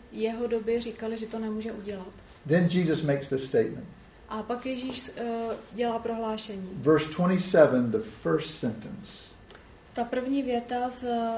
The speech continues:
Speaker 1: mm, z verše dvacet sedm. Sobota je učiněna pro člověka.
Speaker 2: So here Jesus affirms the original purpose of the Sabbath.
Speaker 1: A tady Ježíš, ehm,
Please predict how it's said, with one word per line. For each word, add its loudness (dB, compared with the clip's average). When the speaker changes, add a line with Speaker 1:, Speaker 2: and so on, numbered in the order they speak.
Speaker 1:
mm, -6
z -8
verše -2
dvacet -8
sedm. -8
Sobota -2
je -2
učiněna -4
pro -4
člověka. -8
Speaker 2:
So 2
here 12
Jesus 6
affirms 4
the 6
original 6
purpose 4
of 0
the 0
Sabbath. 2
Speaker 1:
A -4
tady -2
Ježíš, -4
ehm, -4